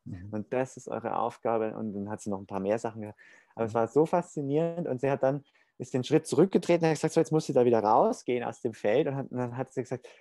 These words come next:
Speaker 2: „Also normalerweise mache ich sowas nicht, aber das, das kam jetzt einfach, ich musste, ich habe noch nie“, und sie hat wirklich, glaube ich, sogar gesagt, sie hat noch nie jemanden getroffen, der von so viel,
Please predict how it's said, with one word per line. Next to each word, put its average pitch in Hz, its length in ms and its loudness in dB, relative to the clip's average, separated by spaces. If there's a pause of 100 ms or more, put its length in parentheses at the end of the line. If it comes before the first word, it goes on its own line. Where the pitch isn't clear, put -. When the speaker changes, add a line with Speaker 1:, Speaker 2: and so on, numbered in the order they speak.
Speaker 2:
„Also - 180 -8
normalerweise 151 600 0
mache 143 220 -6
ich - 100 -18
sowas 127 300 -10
nicht, 143 240 -4
aber 104 200 -8 (300)
das, - 180 -14
das - 240 -14
kam 165 240 -4
jetzt - 160 -2
einfach, 123 200 -8
ich 113 100 -10
musste, 147 340 -2
ich 139 100 -4
habe 147 140 -2
noch 131 100 0
nie“, 165 380 0 (380)
und 131 80 -2
sie 131 60 4
hat 123 120 2
wirklich, 165 240 0
glaube 127 180 2
ich, 123 60 -8
sogar 120 220 2
gesagt, 131 300 0 (120)
sie 143 60 2
hat 131 100 0
noch 113 120 -4
nie 143 400 0
jemanden 123 560 -4
getroffen, 139 540 0
der 117 140 0
von 113 160 -6
so 127 180 4
viel, 143 300 -2